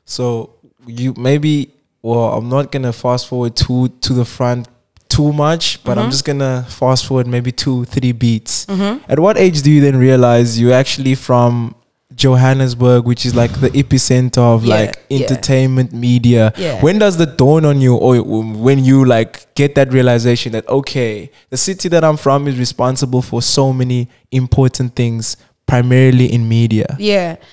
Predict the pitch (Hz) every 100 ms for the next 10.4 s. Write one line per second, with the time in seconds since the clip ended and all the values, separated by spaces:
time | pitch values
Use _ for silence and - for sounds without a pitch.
0 | _ _ _ 214 220 226 226 214 202 185
1 | 175 165 156 165 - _ _ _ _ -
2 | - 175 175 190 196 185 175 175 165 165
3 | - 196 196 196 190 185 175 170 160 -
4 | 170 131 175 175 165 - 175 165 156 160
5 | 160 - 95 156 - - 160 160 160 123
6 | - _ _ _ _ - 175 - 190 180
7 | 165 165 170 170 165 160 160 156 156 107
8 | 92 101 71 69 - - - 131 - 170
9 | 185 180 170 170 160 165 165 160 - _
10 | _ 110 101